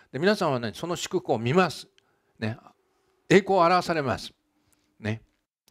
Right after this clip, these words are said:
どうぞね、そのことを覚えておいてください。それとともにね、ちょっとね、話があっち行ったりこっち行ったりしてね、今リバイバルが起こり始めてるんですね。で、リバイバルが起こり始めたっていう信仰の告白をしているわけではありません。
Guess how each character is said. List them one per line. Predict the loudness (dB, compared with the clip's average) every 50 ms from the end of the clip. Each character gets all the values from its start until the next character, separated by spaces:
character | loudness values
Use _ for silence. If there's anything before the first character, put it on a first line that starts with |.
| _ _ _ _ _ 4
ど | 4 6
う | 6
ぞ | 4 0
ね、 | -2 -4 -8 -10 -14
そ | -10 -8 -6
の | -4 -2
こ | -2
と | 0 2 2
を | 2
覚 | 2 0 0
え | 0
て | -4
お | -6
い |
て | -6 -8
く | -12 -12
だ | -10 -8
さ | -4 -4 -4
い。 | -4 -6 _ _ _ _ _ _ _ _ _ _ _ _ _ _ _ _ -2
そ | 2 4
れ | 4
と | 4
と | 4 2 2
も | 2 2
に | 0
ね、 | 0 -2 -4 -4 -2
ち | -2
ょ | -2
っ |
と | 0 0
ね、 | -2 -2 -4 -4 -2
話 | -2 -2 -2 0 -2 0
が | 0 2 2
あ | 0
っ | -2
ち | -4 -8 -8
行 | -8
っ | _ -2 -2 -2 -2 -4 -6 -8 -12 -14 -18 -12
た | -8 -8
り | -8 -8
こ | -8 -10 -10
っ |
ち | -8 -6 -4 -4
行 | -4 -6
っ |
た | _ -14 -14
り | -14 -14
し | -14 -20 -18
て | -18 -18
ね、 | -16 -12 -10 -6
今 | -4 -4 -2
リ | 0 0 2
バ | 4 2
イ | 2
バ | 2 -2
ル | -4
が | -6
起 | -8
こ | -10 -10
り | -12 -12
始 | -14 -16 -20
め | -20
て | -20 _
る | -20 _
ん | _
で | _
す | _ -20
ね。 | -18 -18 -18 -20 _ _ _ _ _ _ _ _ _ _ _ _ _ _ _ _ _ _ _ _ _ _ _ _ _ _ _ _ _ _ _ _ _ _ 2
で、 | 2 2 2 2 -2
リ | -2 4
バ | 4 4
イ | 4
バ | 4
ル | 2 2
が | 2
起 | 2 2
こ | 4
り | 4 4
始 | 4 2 2 0
め | -2 0
た | 0 0
っ | -4
て | -4 -2 -2
い | -2 0
う |
信 | 0 -2 -4 -4 -2 0
仰 | 0 0
の | 0 -2
告 | -2 -2 -2 -2
白 | 0 0 -2
を | -2
し | -2 -2
て | -2 2
い |
る | 4 4
わ | 4
け | 2 0
で | -12
は | -12
あ | -16
り | -16
ま | -18 -18 -18
せ | -18 -18
ん。 | -20